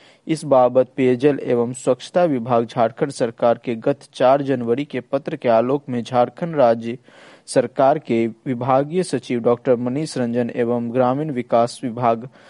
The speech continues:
के सचिव चंद्रशेखर ने सभी डीसी को पत्र प्रेषित कर अबुआ आवास योजना एवं प्रधानमंत्री आवास योजना के तहत किए जा रहे आवास में भी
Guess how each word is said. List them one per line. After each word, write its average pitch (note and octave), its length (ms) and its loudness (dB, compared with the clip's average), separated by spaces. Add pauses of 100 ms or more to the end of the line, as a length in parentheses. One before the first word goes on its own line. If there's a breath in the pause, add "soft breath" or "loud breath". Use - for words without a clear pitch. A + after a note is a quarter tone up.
(340 soft breath)
के B2 220 2 (840 soft breath)
सचिव C3 460 0
चंद्रशेखर D#3 920 -2
ने A2+ 320 -2 (180)
सभी E3+ 400 -2
डीसी C3+ 360 -2
को A#2 220 -4
पत्र D3+ 380 -4
प्रेषित C#3 460 -6
कर F3+ 220 0
अबुआ C3 420 2
आवास A#2 400 4
योजना A#2 320 -4
एवं A#2+ 320 -4
प्रधानमंत्री B2 840 -2
आवास A#2 400 2
योजना B2+ 320 -4
के C3 160 -6
तहत A#2 360 -6
किए C#3 200 0
जा A2+ 240 2
रहे A#2+ 200 -2
आवास A#2+ 460 2
में A#2 160 -4
भी A#2 260 -4